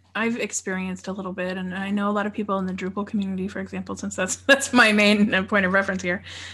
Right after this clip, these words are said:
um, is once you, once you pull in a dependency, like in the case of Drupal, it'd be a, a community contributed module or something, any kind of dependency that somebody else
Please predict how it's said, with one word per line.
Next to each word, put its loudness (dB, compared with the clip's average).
um, 4
is 0
once 6
you, 4
once 0
you -4
pull 4
in 6
a 6
dependency, 2
like 0
in 4
the 4
case -4
of -6
Drupal, -4
it'd -4
be -4
a, -4
a -10
community 4
contributed -2
module 0
or -6
something, -10
any 6
kind 6
of 4
dependency 2
that -12
somebody 4
else 2